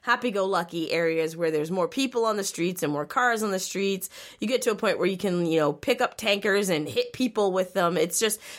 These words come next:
crazy over-the-top fun once you start building yourself up really past the second level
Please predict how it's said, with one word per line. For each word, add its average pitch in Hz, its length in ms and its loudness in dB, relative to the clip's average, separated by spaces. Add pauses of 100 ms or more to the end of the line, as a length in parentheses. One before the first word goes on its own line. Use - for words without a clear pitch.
(140)
crazy 320 420 0
over-the-top 247 600 -2
fun 233 320 0
once 208 200 0
you 196 60 -4
start 185 380 -2
building 190 300 2
yourself 185 420 0
up 185 180 0
really 247 240 2
past 185 300 0
the 190 60 -6
second 175 340 0
level 175 420 0